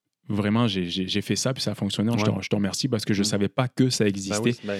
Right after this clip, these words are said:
Speaker 2: c'est,
Speaker 1: Puis, euh, c'est,
Speaker 2: c'est
Speaker 1: moi,
Speaker 2: ça,
Speaker 1: j'étais
Speaker 2: c'est
Speaker 1: dans
Speaker 2: ça
Speaker 1: cette
Speaker 2: que je disais
Speaker 1: position-là.
Speaker 2: tantôt, tu sais, tu, on pense à l'aviation, mais il y a tellement de diversité
Speaker 1: Exact.
Speaker 2: qu'on s-, qu'on sait pas qu'il existe.
Speaker 1: Exact.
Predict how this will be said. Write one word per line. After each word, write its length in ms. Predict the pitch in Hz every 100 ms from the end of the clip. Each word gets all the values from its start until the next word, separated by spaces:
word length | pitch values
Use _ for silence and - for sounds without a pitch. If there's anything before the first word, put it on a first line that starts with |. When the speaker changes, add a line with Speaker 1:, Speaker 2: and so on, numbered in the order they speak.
| 92
Speaker 2:
c'est, 400 | - - - 90
Speaker 1:
Puis, 220 | - 101
euh, 240 | 95 92 92
c'est, 200 | - 92
Speaker 2:
c'est 320 | 87 87 95
Speaker 1:
moi, 0 | 113
Speaker 2:
ça, 40 | 120
Speaker 1:
j'étais 160 | -
Speaker 2:
c'est 100 | -
Speaker 1:
dans 40 | 101
Speaker 2:
ça 60 |
Speaker 1:
cette 60 | 123
Speaker 2:
que 60 | 120
je 40 |
disais 120 | 101
Speaker 1:
position-là. 260 | 123 117 107
Speaker 2:
tantôt, 200 | - 147
tu 60 | -
sais, 200 | 139 - _ _
tu, 100 | 110 98
on 220 | 95 98
pense 300 | 113 117 113
à 40 |
l'aviation, 520 | 101 101 101 95 127
mais 420 | 131 98 92 87 -
il 160 | 98 95
y 40 |
a 40 | 92
tellement 340 | 110 107 117
de 60 | 110
diversité 540 | 110 104 - - 127 110
Speaker 1:
Exact. 280 | 95 110
Speaker 2:
qu'on 120 | 123 104
s-, 260 | - - -
qu'on 340 | 113 98 98 101
sait 140 | 104
pas 120 | -
qu'il 120 | 98
existe. 380 | 95 98 123 -
Speaker 1:
Exact. 340 | 123 98 107